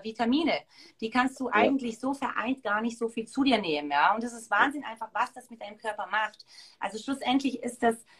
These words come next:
Speaker 1: ich hab, ähm, den Spruch verstanden, wo der herkommt, ja. Wahre Schönheit kommt von innen.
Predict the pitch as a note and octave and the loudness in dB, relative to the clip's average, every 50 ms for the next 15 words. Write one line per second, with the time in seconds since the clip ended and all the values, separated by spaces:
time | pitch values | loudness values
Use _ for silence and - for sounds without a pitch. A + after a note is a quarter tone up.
0 | _ - A3 G#3 - A3+ G#3+ G#3+ - - - - F#3+ F#3+ F#3+ F#3+ F#3 F#3 F3+ F3+ | _ -10 -8 0 4 6 6 6 4 0 2 4 6 6 6 6 4 4 2 0
1 | F3+ F#3 F3+ F3+ _ - - G3+ G#3 G#3 - - G#3 D4+ - - A3+ A3 - - | -2 -4 -8 -16 _ -10 -8 -8 -8 -8 -6 -4 -4 -4 -4 -4 -6 -6 -6 -6
2 | G#3 G#3+ A#3+ B3 B3+ - F#3 F3 D#3+ E3 F3+ F3+ F3 F3+ F#3+ G3 G3+ A3 - - | -4 -2 -2 -4 -4 -6 -10 -8 -4 -2 -2 0 2 2 4 6 6 6 6 4
3 | _ - D3+ D3 D3+ D#3 - - D#3 F3 G3+ G#3+ - F#3+ G3 A3+ B3+ C#4 - - | _ -4 -4 -4 -6 -6 -2 0 2 2 2 2 2 4 4 4 4 0 -4 -8
4 | - B3 B3 C4 B3+ A3 G#3+ - - G#3+ G#3+ - - G3+ G3+ - - C4 A#3+ F3 | -6 -4 -2 0 -2 -2 -4 -6 -10 -12 -12 -10 -10 -12 -10 -6 -2 -2 -2 -2
5 | D3+ | -4